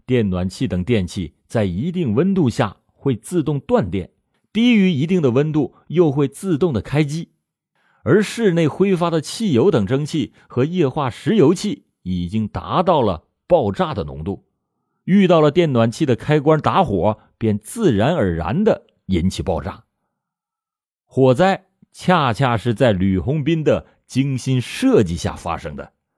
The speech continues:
吕红斌的心智和行为真可谓是机关算尽，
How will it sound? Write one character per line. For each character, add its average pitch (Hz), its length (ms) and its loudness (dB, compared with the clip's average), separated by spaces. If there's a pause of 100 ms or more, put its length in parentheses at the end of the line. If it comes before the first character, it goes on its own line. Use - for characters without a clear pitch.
(680)
吕 135 220 4
红 190 220 4
斌 175 140 2
的 156 100 2
心 170 320 -2
智 156 160 0
和 135 160 0
行 110 380 -2
为 104 320 0 (200)
真 135 240 -2
可 92 200 -4
谓 107 180 2
是 82 260 -4 (120)
机 120 260 0
关 120 180 2
算 113 320 0
尽， 101 240 -4